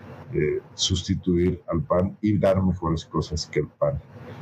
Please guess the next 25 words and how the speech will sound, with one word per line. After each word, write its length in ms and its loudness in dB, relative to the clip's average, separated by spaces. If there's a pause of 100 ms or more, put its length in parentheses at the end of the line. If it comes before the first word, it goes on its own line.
(260)
Eh, 280 0
creo 200 0
que 160 -2
sus 200 -2
liderazgos 680 2
en 80 0
el 100 2
Congreso, 880 0
en 80 2
los 100 2
municipios 560 0
que 60 -2
gobiernan, 560 0 (500)
todavía 220 2
no 160 4
dan 220 4
ese 220 0
brinco. 440 -2 (140)
Su 220 -2
propio 360 0
partido 500 0
político, 680 -2
que 100 0
apenas 400 2
recientemente 840 2